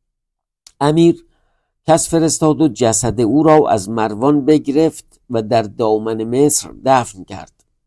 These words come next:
آب و آش بدادند، یعنی همون خیرات کردند، براش مراسم عزا برگزار کردند.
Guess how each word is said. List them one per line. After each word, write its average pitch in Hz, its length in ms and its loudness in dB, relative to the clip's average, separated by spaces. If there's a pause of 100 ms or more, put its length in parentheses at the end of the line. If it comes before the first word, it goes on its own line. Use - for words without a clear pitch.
(800)
آب 110 240 4
و 117 40 2
آش 151 340 4
بدادند، 92 600 -4 (920)
یعنی 160 200 -4
همون 135 180 -4
خیرات 113 460 -2
کردند، 95 500 -8 (400)
براش 95 340 -6
مراسم 92 420 -8
عزا 85 340 -8
برگزار 92 640 -12
کردند. - 160 -20